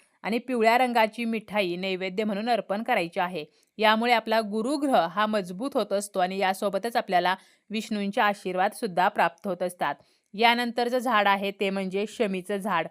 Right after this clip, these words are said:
धनत्रयोदशीच्या दिवशी शमीचे झाड खरेदी करण्याला विशेष महत्त्व आहे. आपण सोन्याची खरेदी करत असतो, परंतु प्रत्येकाला सोने खरेदी करणे शक्य होत नाही, कारण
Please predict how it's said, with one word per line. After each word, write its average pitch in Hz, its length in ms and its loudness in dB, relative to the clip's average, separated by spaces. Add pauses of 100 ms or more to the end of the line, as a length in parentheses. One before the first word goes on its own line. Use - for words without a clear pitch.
(420)
धनत्रयोदशीच्या 233 920 0
दिवशी 214 460 -4
शमीचे 220 520 -2
झाड 220 340 2
खरेदी 190 320 -2
करण्याला 196 460 0
विशेष 202 500 -4
महत्त्व 220 300 -2
आहे. 170 320 0 (760)
आपण 240 420 0 (320)
सोन्याची 240 560 0
खरेदी 226 340 0
करत 214 280 0
असतो, 220 260 -2
परंतु 208 400 0
प्रत्येकाला 240 680 2
सोने 226 380 0
खरेदी 226 280 -2
करणे 226 280 -2
शक्य 247 320 -4
होत 240 200 0
नाही, 190 300 -2
कारण 202 300 0